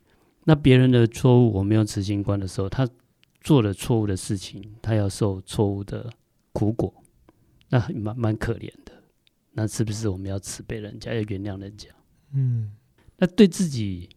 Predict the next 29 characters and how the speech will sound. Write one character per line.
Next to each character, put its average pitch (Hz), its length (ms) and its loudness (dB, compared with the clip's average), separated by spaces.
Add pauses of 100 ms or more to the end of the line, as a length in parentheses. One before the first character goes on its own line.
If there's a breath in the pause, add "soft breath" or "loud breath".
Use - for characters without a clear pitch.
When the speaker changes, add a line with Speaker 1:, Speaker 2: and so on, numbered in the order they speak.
(420)
Speaker 1:
也 104 260 -2
要 104 360 2 (260)
很 101 160 -8
慈 101 200 -10
悲 95 220 -6
啊， 92 140 -12 (680)
因 147 100 4
为 139 240 4 (500)
别 120 140 4
人 131 120 2
的 120 140 2
错 127 300 2
误 107 200 -2 (120)
惩 104 260 -2
罚 104 200 -4
的 110 100 -2
是 113 160 -8
自 110 200 -8
己 - 220 -14
啊， - 180 -20 (460)
那 120 120 2
又 120 120 4
伤 113 180 0
害 113 140 2
自 107 160 -2
己 98 100 -6
的 90 140 -8
健 90 300 -6
康。 - 220 -14